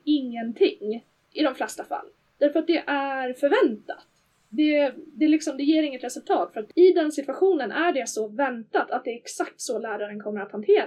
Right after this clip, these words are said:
det. Och då ger det ingen uppmärksamhet fast den typ ställer sig och verkligen påkallar uppmärksamheten. <laughs> Men sen så hade jag en, en mattelärare som, eh, ja, det var väl lite kaos i största allmänhet under lektionen.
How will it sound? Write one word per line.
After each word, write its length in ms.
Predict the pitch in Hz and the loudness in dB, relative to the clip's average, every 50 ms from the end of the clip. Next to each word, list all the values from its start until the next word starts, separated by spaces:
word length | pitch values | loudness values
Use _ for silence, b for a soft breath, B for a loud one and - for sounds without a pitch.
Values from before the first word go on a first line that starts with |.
| - - | -2 -8
det. 140 | - - - _ _ _ _ _ _ _ _ _ | -8 -10 -16 _ _ _ _ _ _ _ _ _
Och 120 | - 220 233 | -10 -10 -8
då 680 | 240 - 277 294 294 285 285 285 285 277 285 285 285 _ _ _ _ _ _ _ | -6 -2 -2 0 0 2 2 2 2 2 0 -2 -4 _ _ _ _ _ _ _
ger 360 | - 214 214 294 339 381 415 392 | -12 -2 2 4 4 6 6 4
det 60 | 370 | 4
ingen 220 | 320 277 247 233 | 2 2 -2 -6
uppmärksamhet 580 | - - - 226 226 - - 285 330 302 - - | -8 -10 -10 -12 -12 -10 -6 -2 -2 -2 -2 0
fast 300 | - 349 359 359 - - | 0 0 0 0 -2 -6
den 160 | 254 240 240 | -6 -4 -4
typ 200 | - - 427 415 | 0 0 0 0
ställer 320 | - - 359 370 359 302 254 | 0 0 4 4 4 4 4
sig 300 | - - 208 196 190 - | 0 -2 -2 -2 -2 0
och 120 | - 208 220 | -2 -2 0
verkligen 280 | 208 185 - 190 185 | -2 -6 -6 -10 -10
påkallar 540 | - - 302 233 - - - 466 381 254 180 | -2 0 0 0 0 -2 0 2 2 4 2
uppmärksamheten. 880 | 202 226 - 202 180 202 - - 294 381 427 - - - - - - - _ _ _ _ _ _ _ _ _ _ _ - | 0 -2 -4 -8 -10 -10 -8 -6 -2 -2 -2 -2 -4 -8 -12 -12 -12 -16 _ _ _ _ _ _ _ _ _ _ _ -10
<laughs> 340 | 311 294 330 349 285 - | -4 0 0 0 0 0
Men 200 | 254 302 302 311 | -2 0 0 0
sen 160 | 302 339 294 302 | 2 0 0 2
så 80 | 359 339 | 2 2
hade 180 | 359 359 294 | 2 2 2
jag 140 | 269 254 240 | 2 0 0
en, 240 | 240 233 208 208 - | -2 -4 -8 -10 -10
en 220 | - 226 214 226 226 | -10 -10 -10 -8 -10
mattelärare 880 | 254 - - _ - 311 330 339 392 370 320 311 - - - - 254 - _ _ _ _ _ _ _ _ | -10 -12 -10 _ 2 4 6 6 6 4 2 0 -2 -2 -4 -6 -6 -10 _ _ _ _ _ _ _ _
som, 600 | - - - - 302 269 262 254 247 240 233 233 226 | -18 -12 -2 2 4 4 4 2 -2 -6 -8 -10 -6
eh, 320 | 226 226 226 233 226 233 220 _ _ _ _ _ _ _ _ - | -4 -2 -2 -2 -4 -8 -14 _ _ _ _ _ _ _ _ -6
ja, 200 | - 226 - - - | -6 -4 -4 -4 -6
det 60 | 254 | -6
var 160 | 240 247 240 | -4 -4 -4
väl 200 | 240 240 240 240 233 - | -2 -4 -4 -4 -4 -4
lite 180 | - 240 240 254 | -4 -4 -6 -8
kaos 360 | - - 262 254 240 247 - | -12 -8 -8 -6 -6 -6 -8
i 60 | 240 | -8
största 280 | - - 254 - - 247 | -8 -10 -10 -8 -8 -8
allmänhet 380 | 240 240 240 240 285 269 269 277 | -8 -8 -4 0 0 0 0 0
under 160 | 233 220 214 | -6 -6 -6
lektionen. 480 | - - - - 370 - 214 226 262 | -8 -6 -4 -4 -4 -4 -4 -8 -10